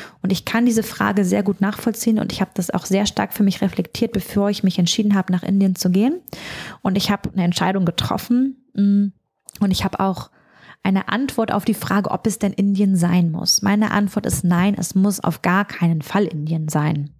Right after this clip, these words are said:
Ja? Weder für Perspektivwechsel noch für all die Dinge, die ich gerade hier, ähm, genannt habe. Dafür muss ich überhaupt nicht weit weggehen. Ich habe allerdings auch gemerkt, dass es für mich persönlich stimmig und auch für die innere Reise, auf der ich da unterwegs war,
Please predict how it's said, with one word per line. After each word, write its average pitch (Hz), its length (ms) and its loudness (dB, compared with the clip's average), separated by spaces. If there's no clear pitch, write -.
Ja? 202 180 2
Weder 208 200 2
für 190 140 0
Perspektivwechsel 190 1400 0
noch 180 240 -2
für - 200 -4
all 202 180 2
die 208 120 4
Dinge, 208 280 4
die 190 140 2
ich 175 120 0
gerade - 380 -4
hier, 185 440 0
ähm, 175 360 -2
genannt 190 380 0
habe. 170 180 2
Dafür 165 260 -2
muss 190 200 2
ich 190 220 -2
überhaupt 214 540 0
nicht - 180 -2
weit 151 240 -2
weggehen. 147 600 -6
Ich - 100 -4
habe 190 140 0
allerdings 180 420 2
auch 247 220 0
gemerkt, 220 400 2
dass 185 140 0
es 165 100 -4
für - 160 -2
mich 254 360 2
persönlich 196 520 0
stimmig 233 400 0
und - 100 -4
auch 165 120 -2
für - 120 -4
die - 80 -2
innere 170 320 2
Reise, 233 300 2
auf 180 100 -2
der - 140 -2
ich - 140 -2
da 185 100 0
unterwegs 170 540 -2
war, 175 180 2